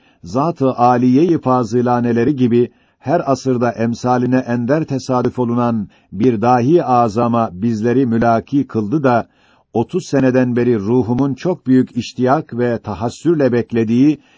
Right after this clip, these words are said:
bir üstad-ı muhtereme nail eyledi. Elhamdülillahi thummelhamdülillah, hâdâ min fadli Rabbi.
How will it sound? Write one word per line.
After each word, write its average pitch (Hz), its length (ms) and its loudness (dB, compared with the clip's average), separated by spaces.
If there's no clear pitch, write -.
bir 117 300 2
üstad-ı 120 520 0
muhtereme 107 680 -2
nail 110 340 2
eyledi. 95 480 -2
Elhamdülillahi 139 1000 0
thummelhamdülillah, 135 1300 -2
hâdâ 120 420 0
min 117 200 -2
fadli 107 400 -4
Rabbi. 104 480 -2